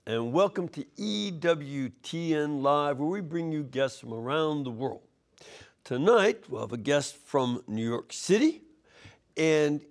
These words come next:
he will be able to help us get a simple breakdown introduction to the way of contemplation or contemplative prayer, particularly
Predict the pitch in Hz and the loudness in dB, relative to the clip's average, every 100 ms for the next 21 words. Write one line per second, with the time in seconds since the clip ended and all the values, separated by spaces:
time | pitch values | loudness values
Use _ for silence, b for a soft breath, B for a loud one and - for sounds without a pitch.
0 | - - - 262 285 277 214 180 185 175 | -20 -20 -12 -6 -4 -4 -8 -10 -4 -4
1 | 190 165 151 139 - - 180 170 147 - | -4 -6 -10 -14 -12 -10 -10 -8 -8 -10
2 | - - 139 135 139 _ b b b - | -20 -12 -4 -4 -4 _ b b b -10
3 | 107 - - - 262 254 254 226 226 220 | -8 -10 -12 -6 -2 -4 -4 -2 -2 -2
4 | - - 120 117 143 160 - - 135 131 | -10 -18 -8 0 0 0 -8 -2 0 2
5 | 127 127 - - 143 185 - 240 202 180 | 0 -2 -6 -2 0 0 0 0 6 4
6 | - - - 127 135 _ _ _ b b | 4 -4 -2 -2 -4 _ _ _ b b
7 | b - 147 127 123 139 139 135 - 113 | b -6 -4 -2 0 2 2 0 -4 -4
8 | 107 - _ _ - - 117 113 - 110 | -6 -14 _ _ -14 -6 -4 -4 -6 -10
9 | 104 - 120 117 - 120 120 117 B B | -10 -8 -8 -8 -8 -6 -4 -6 B B
10 | B - 131 - - 202 202 - 180 - | B -6 -6 -6 -2 -2 -2 -4 -4 -4
11 | 160 156 139 - _ _ - - 131 110 | -4 -4 -6 -14 _ _ -8 -2 0 -2
12 | - - _ _ _ _ B B B 202 | -8 -14 _ _ _ _ B B B -10
13 | - - 370 180 135 131 120 180 | -4 0 0 -2 -4 -4 -4 -6